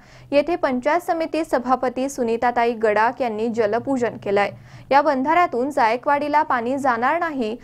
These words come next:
अशी मागणी गडाख या प्रशासनाकडे करणार आहेत.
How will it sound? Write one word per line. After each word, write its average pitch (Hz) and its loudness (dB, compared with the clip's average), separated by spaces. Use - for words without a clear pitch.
अशी 285 -2
मागणी 269 2
गडाख 247 2
या 294 -2
प्रशासनाकडे 311 0
करणार 220 0
आहेत. 208 -4